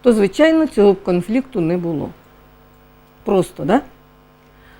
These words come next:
А непроста вона в тому, що, е, пані Стасенко і Косенко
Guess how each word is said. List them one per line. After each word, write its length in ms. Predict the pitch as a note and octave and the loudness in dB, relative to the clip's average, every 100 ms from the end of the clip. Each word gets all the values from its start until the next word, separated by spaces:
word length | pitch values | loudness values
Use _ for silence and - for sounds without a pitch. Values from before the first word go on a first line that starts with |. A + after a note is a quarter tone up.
| - _ | -20 _
А 80 | G#3+ | -2
непроста 520 | C4+ C4+ D4+ - F#4+ | 0 -2 -8 -2 -2
вона 220 | F#4 D#4+ | 2 0
в 40 | C4+ | 0
тому, 520 | C4 A#3+ A#3+ D4 F4 | 4 6 6 0 -4
що, 540 | - - A3 G#3+ G3+ G3+ | -10 -2 0 0 -2 -2
е, 440 | G3 F#3 F3+ E3+ | 0 0 -2 2
пані 300 | B3 C4 B3 | 4 6 4
Стасенко 640 | - A3 G3+ A#3 A3 G3+ F#3 | -2 -8 -6 -4 -4 -2 -4
і 120 | F3+ | -4
Косенко 720 | F3 D#3 - E3+ E3 - G#3 | -6 -12 -6 -6 -6 -10 -14